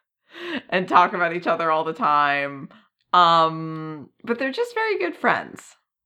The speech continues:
Um, what, so sort of her big personal storyline, um,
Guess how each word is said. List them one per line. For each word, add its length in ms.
Um, 720
what, 800
so 400
sort 380
of 120
her 800
big 580
personal 640
storyline, 960
um, 640